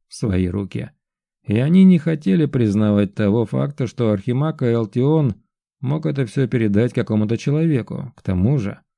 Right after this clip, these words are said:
они подтвердили подозрения Юрия, и надо сказать, что парень с некоторым недовольством понял, что представители этого королевства эльфов пытались подставить одного из своих представителей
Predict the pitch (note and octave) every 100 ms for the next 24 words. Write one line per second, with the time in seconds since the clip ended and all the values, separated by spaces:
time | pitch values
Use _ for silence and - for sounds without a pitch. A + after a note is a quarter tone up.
0 | _ _ _ - F#2 A#2 E3+ D#3+ C3+ G#2+
1 | G2 F#2+ C#3 D#3 D3+ B2 G2+ G2 G#2+ A#2+
2 | C3 C3+ D#3+ G#2 G#2 C3 - - A2 C#3
3 | D3 B2+ - G#2+ G2+ D#3+ C#3+ - C#3 D#3+
4 | F3 E3+ C#3+ G3 _ - F3+ F3+ D#3 D3
5 | C3+ B2 A#2 A2 G#2+ A#2 D3+ D3 B2+ G#2
6 | G2+ C#3 D3+ C#3 G#2+ - A2+ F#2 G#2 -
7 | C#3+ D3+ D#3 C3+ A#2+ B2 A2 G2 A2 A2
8 | A#2+ C3 - G#2+ G2+ - C3+ D#3 E3 C#3+
9 | - B2+ - D#3+ D3 C3+ - C3 - -
10 | D#3+ D3 B2 B2+ G#2+ G#2+ B2 A#2 G2+ A#2+
11 | G#2 G2+ - A2+ G2 - A#2 A2 D3 D3+
12 | D3 C#3 A#2